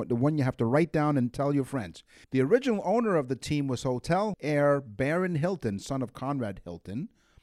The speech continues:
They founded the Hilton Hotel Group, of course. Baron Hilton was the founder of the charge card company Carte Blanche.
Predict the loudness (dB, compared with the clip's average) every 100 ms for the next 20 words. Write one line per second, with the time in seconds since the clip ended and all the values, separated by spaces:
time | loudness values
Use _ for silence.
0 | _ -2 -2 -2 -2 -2 -2 -2 -2 -4
1 | -4 -4 -4 -2 -2 -2 -2 -4 -4 -10
2 | -8 -8 -8 -14 _ -20 -20 _ -2 2
3 | 4 4 4 2 2 2 2 0 -2 -4
4 | -2 0 0 0 0 -2 -4 -2 2 2
5 | 0 -8 -16 -2 0 0 -2 -4 -2 -2
6 | -4 -2 0 0 -2 -2 -2 -4 -6 -12